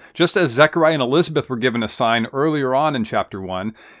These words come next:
and that was that Zechariah would not be able to speak because of his lack of belief. Because Zechariah had trouble believing the message from the angel Gabriel, Gabriel said, "We're gonna, uh, you're not gonna be able to speak until all of these things are fulfilled."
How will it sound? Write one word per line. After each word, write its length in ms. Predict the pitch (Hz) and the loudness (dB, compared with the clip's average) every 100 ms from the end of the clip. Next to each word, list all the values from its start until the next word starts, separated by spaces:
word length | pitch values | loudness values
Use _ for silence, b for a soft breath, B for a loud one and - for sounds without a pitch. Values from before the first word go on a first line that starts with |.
| B | B
and 100 | 131 | 4
that 120 | 135 | 4
was 100 | 127 | 2
that 200 | 139 110 | -2 0
Zechariah 580 | 120 131 147 131 160 156 | 0 0 2 4 4 4
would 100 | 131 | 0
not 160 | 131 | 0
be 60 | 147 | -2
able 140 | 123 | -4
to 60 | 117 | -6
speak 540 | - - - 185 - - | -8 -8 -2 -2 -2 -8
because 320 | 110 135 110 | -2 -2 -2
of 80 | 104 | -4
his 200 | 139 104 | -4 -4
lack 500 | 101 131 165 190 - | -2 0 0 -2 -4
of 260 | 127 110 - | -4 -4 -6
belief. 600 | 120 113 104 - - b b b b b | -4 -4 -6 -10 -18 b b b b b
Because 360 | 127 127 160 151 | -6 0 2 2
Zechariah 520 | 156 - 143 139 135 | 0 0 0 2 2
had 140 | 120 | -2
trouble 380 | 98 - 214 247 | -6 0 2 2
believing 420 | 185 143 139 127 | 0 0 0 2
the 60 | 120 | 0
message 340 | 113 120 110 | 0 0 -4
from 140 | - 110 | -4 -2
the 80 | 107 | -2
angel 240 | 104 104 | -4 -6
Gabriel, 480 | 98 98 98 107 - b b | -6 -6 -4 -4 -4 b b
Gabriel 220 | 131 131 | 0 0
said, 220 | - 139 | -2 -2
"We're 140 | 127 135 | -2 0
gonna, 340 | 156 131 - b b b b | 2 2 0 b b b b
uh, 60 | 127 | -6
you're 180 | 151 147 | -2 2
not 160 | 156 | 2
gonna 140 | 165 147 | 2 0
be 80 | |
able 120 | 156 127 | 0 -2
to 40 | |
speak 480 | - - - 185 160 | -6 -6 -2 -2 -2
until 260 | 127 151 | 0 0
all 240 | 147 131 143 | 2 4 2
of 80 | 123 | 0
these 180 | 123 | -4
things 200 | - 120 | -2 -4
are 80 | 107 | -4
fulfilled." 640 | - 107 - 143 117 69 | -6 -10 -4 0 0 -2